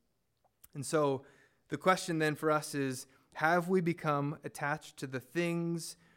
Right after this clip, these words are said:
of God rather than attached to what God is attached to, which is people, lives, hearts that are changed? So the story of Jonah really is a warning for all of us.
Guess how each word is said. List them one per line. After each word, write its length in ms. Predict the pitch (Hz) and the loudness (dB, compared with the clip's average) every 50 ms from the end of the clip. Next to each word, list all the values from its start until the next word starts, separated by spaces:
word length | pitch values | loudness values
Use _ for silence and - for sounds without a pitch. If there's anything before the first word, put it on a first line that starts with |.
| _ _ _ _ _ _ | _ _ _ _ _ _
of 320 | - 127 123 127 127 - | -12 -12 -12 -12 -18 -4
God 540 | - 151 139 131 131 127 127 127 127 139 143 - | 0 2 2 4 2 2 0 -2 -4 -6 -10 -8
rather 420 | - 131 135 143 147 147 147 139 | -4 0 0 0 2 2 0 -2
than 340 | 123 131 131 127 127 123 127 | 0 0 -2 0 0 -2 -4
attached 520 | 127 123 - - 135 131 123 - - - - | -6 -8 -8 -6 -6 -6 -6 -8 -14 -14 -10
to 180 | - 135 131 127 | -6 -6 -4 -4
what 320 | 123 127 131 - - 143 | -2 -4 -4 -4 -6 -10
God 400 | 123 139 139 151 160 156 147 135 | -6 -4 0 2 2 2 2 0
is 260 | 127 120 127 123 110 113 | 0 -4 -4 -6 -8 -10
attached 480 | 117 110 - - 117 110 - - - - | -12 -12 -8 -8 -8 -8 -8 -14 -12 -10
to, 160 | 127 120 120 | -8 -8 -8
which 220 | 120 120 120 - | -8 -10 -10 -10
is 400 | 127 120 120 120 117 113 - - _ _ | -10 -10 -8 -10 -10 -12 -16 -20 _ _
people, 680 | - 147 147 139 143 147 143 143 147 147 143 143 143 _ _ | -12 -10 -10 -10 -8 -6 -4 -4 -4 -6 -6 -10 -12 _ _
lives, 720 | - 120 120 120 123 123 123 123 123 123 123 123 - - - _ _ _ _ _ _ _ _ _ _ | -10 -8 -8 -6 -6 -8 -8 -8 -8 -10 -12 -14 -18 -20 -20 _ _ _ _ _ _ _ _ _ _
hearts 300 | - 127 123 120 123 - - | -10 -8 -8 -8 -10 -14 -14
that 120 | 123 120 | -12 -12
are 80 | 117 113 | -12 -12
changed? 540 | 113 - 127 123 120 120 120 117 - - _ _ _ _ _ _ - - _ _ _ _ _ _ _ _ _ _ _ _ _ _ _ _ _ _ _ _ _ _ _ | -12 -14 -14 -12 -12 -12 -12 -14 -16 -20 _ _ _ _ _ _ -20 -20 _ _ _ _ _ _ _ _ _ _ _ _ _ _ _ _ _ _ _ _ _ _ _
So 160 | _ - 160 | _ -2 0
the 100 | 170 170 | 0 0
story 360 | 170 170 - 190 196 208 214 202 | 0 0 2 4 6 8 8 8
of 80 | 175 | 8
Jonah 520 | - 151 170 170 175 170 170 160 156 143 - - - _ _ _ - | 6 4 4 6 6 6 6 6 4 4 0 -8 -18 _ _ _ -6
really 460 | 147 147 156 160 160 156 147 147 151 - | 0 2 4 4 4 4 4 2 0 0
is 640 | 160 151 143 143 139 139 135 127 120 - - - _ _ _ - _ - _ _ _ _ | 0 2 4 4 4 2 0 -2 -4 -6 -10 -12 _ _ _ -20 _ -20 _ _ _ _
a 100 | 147 139 | -2 0
warning 440 | 139 135 147 147 147 151 151 143 135 | 0 0 0 0 0 0 -2 -2 -4
for 180 | - - 135 | -4 -4 -2
all 180 | 127 127 131 131 | 0 0 0 0
of 80 | 131 120 | 0 0
us. 380 | 117 113 - - - - - | -2 -4 -4 -8 -12 -12 -14